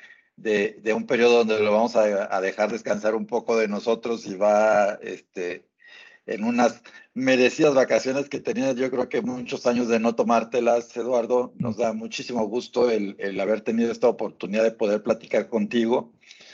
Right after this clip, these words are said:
eh, en este, en este formato, más, más conversación, más que entrevista, ni mucho menos.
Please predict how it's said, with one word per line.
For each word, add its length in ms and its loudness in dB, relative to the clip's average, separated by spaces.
eh, 600 0
en 180 -2
este, 800 2
en 60 -4
este 180 -4
formato, 760 -2
más, 560 -8
más 200 2
conversación, 680 0
más 160 0
que 100 -2
entrevista, 640 -4
ni 120 -6
mucho 280 -8
menos. 520 -4